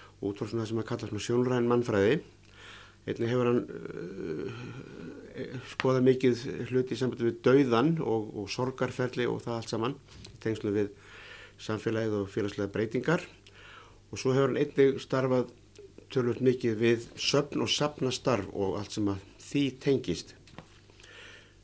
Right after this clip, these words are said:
Uh, og við ætlum að byrja á því að tala um doktors-, hérna, það bók sem var skrifuð upp úr doktorsverkefni Sigurjóns, sem að, bók sem heitir Unmasking Deep Democracy, An Anthropology of Indigenous Media in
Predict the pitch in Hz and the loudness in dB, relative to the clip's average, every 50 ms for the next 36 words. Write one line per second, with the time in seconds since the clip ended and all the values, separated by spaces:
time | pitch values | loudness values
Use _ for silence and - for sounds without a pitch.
0 | - _ - - 117 110 110 110 110 110 110 110 110 113 120 - - - - 113 | -20 _ -8 -2 4 6 8 10 10 10 10 10 8 8 6 4 -2 -6 -6 -6
1 | 110 104 120 127 139 151 151 156 147 139 - 147 160 180 202 180 175 185 175 - | -2 2 4 4 4 4 6 4 4 4 6 6 6 6 6 4 4 2 2 2
2 | 139 139 - - 147 156 165 165 - - 147 151 151 156 - - - - - - | 0 -2 0 0 0 2 2 2 2 2 4 4 2 0 -2 -6 -20 -20 -12 -4
3 | - 156 165 - - - 170 156 - - - - - 123 127 135 131 - 127 123 | -2 -2 -2 -2 -2 0 0 0 0 -2 -6 -6 -10 -6 -6 -4 -4 -2 -2 -2
4 | 123 123 123 - - - - 127 113 - 135 151 160 - - 151 135 131 127 - | -2 -2 -6 -10 -18 -12 -10 -6 0 4 4 4 4 2 0 0 0 0 0 0
5 | - - 147 143 139 135 127 - - 139 - - 131 - - 139 131 - - - | -2 0 0 0 0 0 -2 -4 -8 -10 -4 -4 -4 -2 -2 -4 -4 -4 -4 -4
6 | 131 123 - 131 123 - - 120 113 110 113 - - - - - - - - - | -4 -2 -2 -4 -4 -2 -2 -2 0 0 -2 -2 -4 -8 -14 -20 -20 -20 -20 -20
7 | - - - - 113 107 104 104 110 147 165 - - - - - - - - - | -20 -14 -6 -2 0 2 4 4 2 2 0 -4 -6 -8 -10 -14 -16 -12 -6 -4
8 | - 127 113 113 113 110 - - 123 120 - - 117 117 120 120 117 - - 120 | -4 -2 -2 -2 -2 -2 0 -2 -2 -2 0 -2 -2 -2 0 0 0 0 2 2
9 | 131 127 127 127 123 - - 120 117 - - 131 131 131 - - - 127 127 135 | 2 2 2 0 0 0 0 0 0 0 0 -2 -2 -2 -2 0 0 2 2 2
10 | 143 139 - 123 101 - 117 127 151 160 - - - - - - - - - 107 | 0 0 -4 -6 -4 -2 -2 0 -2 -2 -6 -12 -20 -20 -20 -20 -16 -8 -4 0
11 | 113 123 123 123 120 - - 123 120 117 - 123 117 117 - 127 120 - 135 131 | 0 0 0 -2 -4 0 2 2 2 2 0 -2 -4 -2 0 -2 0 0 0 0
12 | 131 - 127 117 113 107 - 120 120 123 135 135 - - 120 113 101 113 | 0 0 -2 -2 -2 -4 -4 -2 0 0 -2 -2 -2 -2 -2 0 0 -2